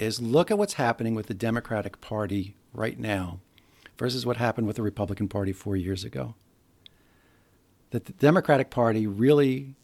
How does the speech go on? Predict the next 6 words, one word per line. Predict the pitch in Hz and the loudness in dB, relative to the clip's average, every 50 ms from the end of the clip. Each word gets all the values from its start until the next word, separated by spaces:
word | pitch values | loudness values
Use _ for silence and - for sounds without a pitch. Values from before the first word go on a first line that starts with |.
| _ _ - | _ _ -10
had | - 117 117 | -6 -4 -4
a | 117 | -2
sense | - - 185 170 - - - | -2 -2 -2 -2 -2 -4 -4
that, | - 107 101 101 - - - - - _ - | -2 0 0 0 -2 -4 -10 -14 -14 _ -4
um, | - 104 104 104 104 101 98 101 123 160 - _ _ _ _ _ _ _ _ _ _ _ - - _ _ _ _ _ _ _ _ _ _ - | 0 2 2 4 2 2 0 -2 -4 -8 -14 _ _ _ _ _ _ _ _ _ _ _ -20 -20 _ _ _ _ _ _ _ _ _ _ 0
hey, | 120 156 156 - - | 2 2 2 2 0